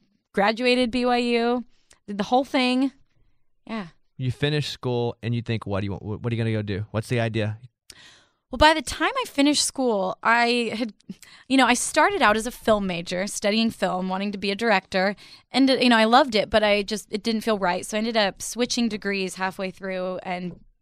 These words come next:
Speaker 1: becoming a recreational therapist is what I wanted to be.
Speaker 2: Wait, what is that? What is a recreational therapist?
Speaker 1: Oh, it's the best thing ever. I wanted to work with troubled teenagers in treatment centers, and you're the person that plans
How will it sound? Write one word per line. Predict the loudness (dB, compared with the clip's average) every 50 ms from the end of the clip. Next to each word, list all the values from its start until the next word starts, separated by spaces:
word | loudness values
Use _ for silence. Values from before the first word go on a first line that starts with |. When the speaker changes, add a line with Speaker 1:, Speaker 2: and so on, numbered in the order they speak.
| _ _ _ -12
Speaker 1:
becoming | -12 -8 -6 -6 -4 -4 -4 -4
a | -4
recreational | -4 -6 -6 -8 -8 -8 -10 -8 -8 -6 -6 -8 -6
therapist | -4 -4 -4 -4 -4 -8 -10 -14 -14 -14 -16 -16 -16
is | -10 -6
what | -6 -4 -4
I | -4
wanted | -6 -8 -10 -10 -12
to | -14
be. | -12 -12 -12 -12 -12 -14 _ _ _ -6
Speaker 2:
Wait, | -4
what | -4 -4 -4
is | -4
that? | -4 -4 -4 -6
What | -6 -6 -6
is | -4 -4
a | -4
recreational | -4 -4 -4 -6 -6 -8 -8 -8 -8
therapist? | -8 -8 -10 -10 -12 -8 -4
Speaker 1:
Oh, | -4 -2 -2
it's | -4 -6 -8
the | -4
best | 0 0 0 0 0 0
thing | 2 2 6 6
ever. | 6 6 6 4 2 0 -2 -10 -18 -20 -20 _ _ 4
I | 6 6 6
wanted | 6 4 4 4 2 0 0
to | -2 0
work | 2 2 2 0 0 -2
with | -6 -8 -4
troubled | -2 -2 0 0 -2 -4 -2
teenagers | -2 -2 -2 -2 -4 -4 -4 -6 -6 -6 -6 -6
in | -6 -6
treatment | -4 -4 -4 -2 -2 -2 -2
centers, | 0 2 2 4 4 2 0 0 -4 -10 -18 -20 -20 -8 -2
and | 0 2
you're | 2 2
the | 2 2
person | 0 0 0 0 -2 -4
that | -4
plans | -4 -4 -4 -2 -4 -6 -6